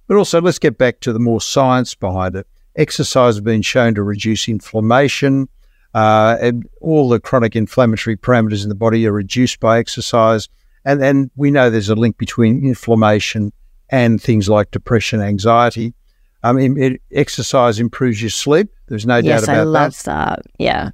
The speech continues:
Speaker 1: And, and so, and better sleep can also affect your mood and affect your, uh, affect your thinking, which I think is important.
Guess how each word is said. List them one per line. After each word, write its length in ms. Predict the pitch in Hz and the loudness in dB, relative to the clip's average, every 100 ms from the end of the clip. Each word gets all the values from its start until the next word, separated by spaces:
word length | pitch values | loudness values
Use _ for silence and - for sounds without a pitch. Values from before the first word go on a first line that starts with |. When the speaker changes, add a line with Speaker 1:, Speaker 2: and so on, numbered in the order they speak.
| 120 | -4
Speaker 1:
And, 340 | 120 120 120 - | -2 -2 -4 -2
and 200 | 127 120 | -2 0
so, 340 | 147 123 127 - _ | 0 0 0 -6 _
and 120 | 135 120 | -6 0
better 220 | 151 123 | 0 0
sleep 340 | - 127 117 | -2 -2 0
can 280 | - 120 117 | 0 0 -2
also 520 | - 123 - 123 110 120 | -2 -4 0 0 0 -4
affect 320 | 104 131 - | -4 -4 -2
your 80 | 120 | -2
mood 300 | 120 135 127 | 0 0 0
and 80 | 117 | 0
affect 400 | 104 135 120 - | 0 -2 -2 -2
your, 260 | 120 113 - _ _ | -2 -2 -6 _ _
uh, 100 | 117 120 - | -2 -2 -6
affect 320 | 104 - 123 - | -4 -2 -2 -4
your 80 | |
thinking, 540 | 107 - 139 156 131 139 | -2 0 2 2 0 0
which 200 | 120 - | -2 0
I 60 | |
think 120 | 110 104 | -2 -2
is 60 | |
important. 540 | 110 - 131 123 135 | -4 -2 -2 0 -4